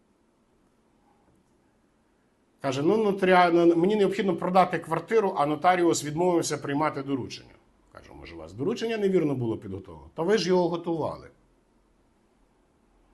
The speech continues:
Я здивувався не через те, що документ не хочуть прийняти. Я здивувався через те, що людина не просигналізувала, що наш документ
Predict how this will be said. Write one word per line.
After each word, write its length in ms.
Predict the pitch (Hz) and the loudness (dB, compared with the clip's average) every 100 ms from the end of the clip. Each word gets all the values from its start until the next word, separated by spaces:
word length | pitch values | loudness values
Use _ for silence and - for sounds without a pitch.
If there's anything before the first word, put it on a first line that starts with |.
| _ _ _ _ _ _ _ _ _ _ _ _ _ _ - | _ _ _ _ _ _ _ _ _ _ _ _ _ _ -2
Я 180 | 135 180 | 2 4
здивувався 600 | 175 185 185 202 - 175 | 6 6 8 6 6 4
не 120 | 170 | 4
через 280 | 170 170 170 | 4 2 2
те, 100 | 240 | -2
що 120 | 240 | -2
документ 440 | 214 202 185 151 | -2 -2 -2 -2
не 80 | 135 | -2
хочуть 280 | 135 120 110 | -2 -4 -8
прийняти. 420 | 110 87 87 101 | -10 -12 -12 -2
Я 120 | 139 | 0
здивувався 580 | 165 185 180 190 175 160 | 2 4 4 4 2 0
через 320 | 156 147 143 | 0 0 0
те, 160 | 190 190 | 2 0
що 300 | 190 160 131 - - | 0 -4 -4 -6 -10
людина 340 | 120 143 185 175 | -4 2 4 6
не 200 | 180 190 | 6 4
просигналізувала, 1000 | 170 151 151 160 156 147 147 180 190 160 | 2 2 2 4 2 2 2 4 4 2
що 400 | - 143 135 120 | 0 0 2 2
наш 240 | 165 170 | 2 0
документ 540 | 151 151 147 165 208 | -2 -4 -2 0 -2